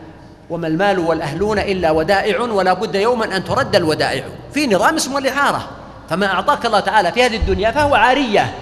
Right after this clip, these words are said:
مسترجعة، هذا عارية أربعين سنة، وهذا ثلاثين سنة، وهذا عشر،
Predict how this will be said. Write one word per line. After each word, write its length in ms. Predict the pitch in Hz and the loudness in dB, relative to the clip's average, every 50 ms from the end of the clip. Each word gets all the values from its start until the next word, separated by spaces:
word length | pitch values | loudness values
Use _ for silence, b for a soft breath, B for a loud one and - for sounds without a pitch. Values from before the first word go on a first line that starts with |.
| - - - - - | -14 -16 -16 -10 -4
مسترجعة، 600 | 220 214 - - 233 208 - 135 220 - 117 117 - - - - - - - - - - - - - - - - - - - - - - - - | -4 -2 0 2 2 2 2 2 2 2 0 0 -4 -10 -14 -16 -18 -20 -20 -20 -20 -20 -20 -20 -20 -20 -20 -20 -20 -20 -20 -20 -20 -20 -14 -6
هذا 220 | - 175 202 196 156 | -4 -2 0 2 4
عارية 420 | 156 185 196 196 208 190 165 - | 4 6 4 4 2 0 -2 -2
أربعين 280 | 180 156 170 156 180 170 | -2 -4 -4 -4 -4 -4
سنة، 300 | - 185 180 185 185 160 | -4 -2 -2 -2 0 0
وهذا 240 | 143 180 185 175 | 2 2 2 2
ثلاثين 360 | 170 175 - 175 170 170 175 156 | 0 0 0 0 0 -2 -4 -4
سنة، 260 | 170 185 180 175 160 | -2 -2 -2 -2 0
وهذا 240 | 156 180 202 202 165 | 2 2 4 4 4
عشر، 360 | 131 180 175 - 185 175 | 4 4 2 2 0 -2